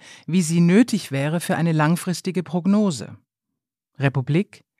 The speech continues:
Das wird doch besser, weil es mehr Satelliten gibt. Bucheli. Ja, aber das reicht nicht. Und das zweite Problem ist, um vom Ist-Zustand in die Zukunft zu kommen, müssen Großrechner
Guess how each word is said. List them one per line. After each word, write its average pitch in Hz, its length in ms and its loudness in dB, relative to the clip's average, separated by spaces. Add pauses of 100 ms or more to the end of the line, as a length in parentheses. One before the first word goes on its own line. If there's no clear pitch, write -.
(600)
Das 143 220 -2
wird 147 160 0
doch 135 160 -2
besser, 175 540 2
weil 135 180 2
es - 160 -2
mehr 156 180 6
Satelliten 160 640 0
gibt. - 500 -12 (760)
Bucheli. 180 640 0 (280)
Ja, 143 340 2
aber 156 140 0
das 151 220 -2
reicht 202 380 -2
nicht. - 380 -8 (480)
Und 190 180 2
das 180 180 -2
zweite - 400 -2
Problem 127 480 -4
ist, - 360 -10 (480)
um 220 220 8
vom 175 240 0
Ist-Zustand 160 1120 -4
in 160 180 0
die 135 120 -4
Zukunft 143 600 -2
zu 143 100 -6
kommen, 135 440 -2 (320)
müssen 185 300 4
Großrechner 190 840 2